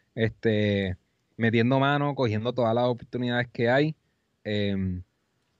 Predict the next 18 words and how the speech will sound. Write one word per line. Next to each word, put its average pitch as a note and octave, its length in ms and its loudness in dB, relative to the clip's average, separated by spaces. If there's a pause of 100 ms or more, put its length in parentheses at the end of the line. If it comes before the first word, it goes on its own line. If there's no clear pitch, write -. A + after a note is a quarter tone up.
(240)
y A#2 340 2
yo A2 160 4
creo A#2+ 160 0
que C#3 120 0
todo D3 340 0
es, D#3 100 0
hermano, D3 300 0
documentar B2+ 880 0
y A2+ 260 0
co-, F#2+ 240 -4 (240)
cosas A2 280 0
que - 120 -12
se B2+ 120 -2
puedan A2 260 -4
preservar. G#2+ 560 -4 (520)
Y A#2 340 0
crear B2 580 0 (500)
cosas E3+ 480 -2